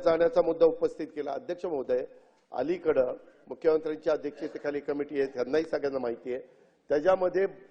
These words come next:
काही उद्योग आपल्याकडे यावं म्हणून आपण त्यांना रेड कार्पेट टाकतो. कधी काही राज्य आपल्यापेक्षा जास्त सवलती देतात, त्यावेळेस थोडंसं उद्योगपती इकडे तिकडे करतात. तरी पण आपल्या राज्य गुंतवणुकीच्या बाबतीमध्ये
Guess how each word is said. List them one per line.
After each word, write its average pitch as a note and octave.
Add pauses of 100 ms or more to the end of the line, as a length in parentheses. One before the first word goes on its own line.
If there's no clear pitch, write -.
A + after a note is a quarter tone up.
(260)
काही F#3
उद्योग F#3+ (360)
आपल्याकडे F#3
यावं F3
म्हणून F3+
आपण F3
त्यांना F3
रेड E3
कार्पेट D#3+
टाकतो. - (540)
कधी F3
काही G#3+
राज्य A3
आपल्यापेक्षा G3+ (100)
जास्त G3
सवलती F#3
देतात, D#3+ (500)
त्यावेळेस G#3
थोडंसं G#3
उद्योगपती G#3
इकडे G3+
तिकडे G3+
करतात. F#3 (160)
तरी A3+
पण F#3 (640)
आपल्या E3
राज्य C#3+
गुंतवणुकीच्या D#3
बाबतीमध्ये C#3+